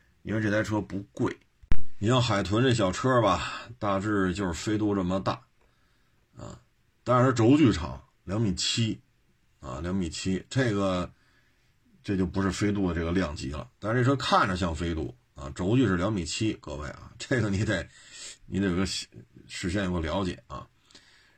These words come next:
然后这台车呢，目前的价位呢，我看了一下啊，如果说是四百公里的呢，大概就是十万啊，但是加速度不一样，因为牵扯到电动的动力部分是有调整的。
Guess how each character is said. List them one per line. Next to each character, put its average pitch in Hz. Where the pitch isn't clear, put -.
然 120
后 156
这 156
台 156
车 156
呢， 117
目 120
前 117
的 135
价 123
位 123
呢， 87
我 82
看 104
了 82
一 82
下 82
啊， 60
如 98
果 120
说 123
是 113
四 -
百 98
公 101
里 90
的 80
呢， 87
大 98
概 98
就 95
是 90
十 -
万 -
啊， -
但 101
是 101
加 113
速 110
度 107
不 95
一 98
样， -
因 90
为 90
牵 98
扯 92
到 92
电 87
动 87
的 76
动 90
力 80
部 76
分 71
是 90
有 64
调 -
整 85
的。 -